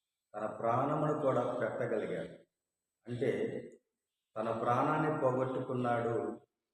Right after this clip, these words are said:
పరలోకాన్ని సంపాదించుకున్నాడు. తన ప్రాణాన్ని పోగొట్టుకున్నాడు, నిత్య జీవాన్ని సంపాదించుకున్నాడు అపోస్తలుడైన పౌలు. అలాగే నీవు కూడా నీ ధనాన్నైనా పోగొట్టుకొని పరలోకం సంపాదించుకో,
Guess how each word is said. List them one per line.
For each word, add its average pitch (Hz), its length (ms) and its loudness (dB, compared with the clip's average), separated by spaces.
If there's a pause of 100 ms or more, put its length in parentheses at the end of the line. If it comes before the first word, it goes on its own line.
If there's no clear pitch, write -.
(100)
పరలోకాన్ని 127 600 2
సంపాదించుకున్నాడు. 117 1080 -4 (1000)
తన 107 60 -10
ప్రాణాన్ని 147 680 2
పోగొట్టుకున్నాడు, 123 1120 -2 (640)
నిత్య 113 280 -6
జీవాన్ని 135 520 4
సంపాదించుకున్నాడు 113 1120 -2
అపోస్తలుడైన 113 880 -4 (140)
పౌలు. 92 200 -10 (460)
అలాగే 117 460 -4
నీవు 139 480 0
కూడా - 600 2 (1200)
నీ 117 220 0
ధనాన్నైనా 139 600 6
పోగొట్టుకొని 123 840 2
పరలోకం 117 600 0
సంపాదించుకో, 113 960 -2